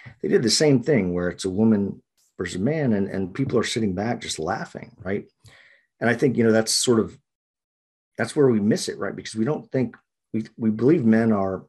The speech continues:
physically capable, capable of handling themselves in those situations, but,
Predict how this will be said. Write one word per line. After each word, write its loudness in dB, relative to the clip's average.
physically -4
capable, -6
capable 0
of -6
handling -2
themselves -6
in -4
those -6
situations, -4
but, -6